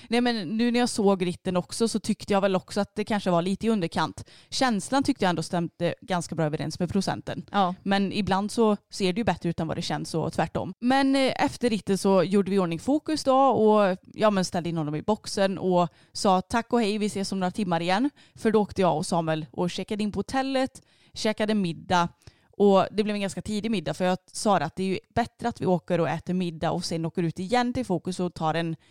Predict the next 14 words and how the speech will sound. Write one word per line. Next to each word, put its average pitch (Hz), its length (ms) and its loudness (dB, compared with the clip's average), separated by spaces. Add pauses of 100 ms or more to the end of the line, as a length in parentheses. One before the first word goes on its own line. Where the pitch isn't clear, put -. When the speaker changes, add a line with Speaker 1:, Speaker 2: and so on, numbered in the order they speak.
(140)
Speaker 1:
en 208 120 -4
kvällspromenad. 214 720 0 (320)
Så - 100 -4
att 190 80 -2
han 185 140 0
inte 175 160 -4
får 170 220 0
stå 170 300 -2
jättemånga 214 560 -4
timmar 160 380 -4 (140)
på - 100 -6
box - 360 -8
i 196 80 -4
rad. 170 340 -2